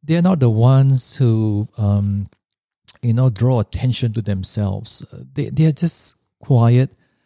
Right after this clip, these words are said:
Um, it is painful for me because I know within these individuals, and they are mostly girls,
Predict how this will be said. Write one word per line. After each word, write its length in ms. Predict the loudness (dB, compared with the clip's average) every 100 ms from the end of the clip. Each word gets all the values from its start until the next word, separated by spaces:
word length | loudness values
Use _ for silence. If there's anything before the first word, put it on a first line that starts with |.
| _ _ _ _ _
Um, 320 | -4 -2 -4 -8
it 160 | -2 0
is 220 | 0 -2
painful 760 | -12 -6 -6 -4 -8 -10 -4 -4
for 240 | 0 0
me 320 | 0 0 0
because 560 | -2 -4 -6 -4 -4 -2
I 140 | -4
know 500 | -4 -2 -2 0 -2
within 960 | -2 -2 -4 0 2 2 2 0 0 -2
these 300 | -2 -2 -2
individuals, 920 | -4 -2 0 2 2 2 -2 -2 -8 -6
and 380 | -4 -2 -2 -4
they 180 | -2
are 280 | -2 -2 -2 -6 _ _ _ _
mostly 360 | -2 -2 0 -2
girls, 460 | 0 -2 -2 -4